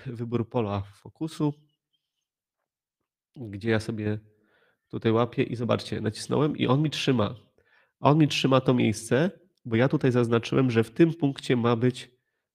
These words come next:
łapane zawsze, zawsze ostrość.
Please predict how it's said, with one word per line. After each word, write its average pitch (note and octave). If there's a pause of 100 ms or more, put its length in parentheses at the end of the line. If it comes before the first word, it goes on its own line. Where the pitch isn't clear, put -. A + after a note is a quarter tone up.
łapane A#2
zawsze, A2+ (520)
zawsze -
ostrość. -